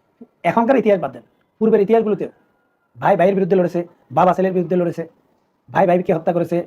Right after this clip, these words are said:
বাবা ছেলেকে হত্যা করেছে, ছেলে বাবাকে হত্যা করেছে। খুব নিকটজনরা নানা রকম অপকর্ম করেছে, বিশ্বাসঘাতকতা করেছে। তাই অবশ্যই তৃতীয় শক্তিরা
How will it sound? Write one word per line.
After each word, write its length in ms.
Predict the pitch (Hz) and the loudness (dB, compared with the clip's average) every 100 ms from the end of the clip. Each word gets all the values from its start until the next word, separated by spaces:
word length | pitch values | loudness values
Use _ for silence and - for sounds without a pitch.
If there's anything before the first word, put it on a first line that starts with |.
| _ _ _ - | _ _ _ -2
বাবা 180 | 165 170 | 0 2
ছেলেকে 180 | 175 165 | 0 0
হত্যা 140 | 165 165 | -2 -4
করেছে, 160 | 160 160 | -4 -4
ছেলে 140 | 156 180 | 0 0
বাবাকে 200 | 165 160 156 | 0 -2 -6
হত্যা 140 | 170 | -4
করেছে। 180 | 156 151 147 _ _ _ _ _ _ _ _ _ | -6 -8 -14 _ _ _ _ _ _ _ _ _
খুব 120 | 220 214 - 175 | -2 -2 -4 0
নিকটজনরা 500 | 220 208 196 196 151 - _ _ _ | 2 2 2 0 0 -4 _ _ _
নানা 200 | 170 202 190 | 0 2 2
রকম 160 | 220 269 - _ _ _ _ _ _ | 0 -4 -14 _ _ _ _ _ _
অপকর্ম 280 | 214 190 160 131 | 0 0 0 -6
করেছে, 200 | 120 135 _ _ _ 175 | -12 -16 _ _ _ -6
বিশ্বাসঘাতকতা 480 | - 165 143 123 117 | -2 -2 -2 -6 -8
করেছে। 180 | 110 - _ _ _ _ _ 180 | -12 -20 _ _ _ _ _ 0
তাই 140 | 185 185 - _ _ _ | 0 0 -14 _ _ _
অবশ্যই 360 | 180 220 254 202 - _ _ _ _ _ - | 0 2 2 0 -10 _ _ _ _ _ -4
তৃতীয় 180 | 233 226 | 0 2
শক্তিরা 280 | 240 262 | 2 0